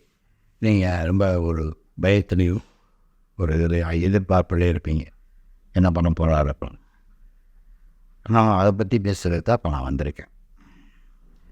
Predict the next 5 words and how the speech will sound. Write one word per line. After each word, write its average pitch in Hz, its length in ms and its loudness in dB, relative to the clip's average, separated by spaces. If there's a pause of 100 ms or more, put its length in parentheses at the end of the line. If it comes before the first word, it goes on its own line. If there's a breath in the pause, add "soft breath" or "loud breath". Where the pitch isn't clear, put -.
(320 soft breath)
சனி 131 460 2
யாரு? 87 380 0 (1000)
சனி 123 300 2
பகவான் 95 340 2
யார்? 71 240 -6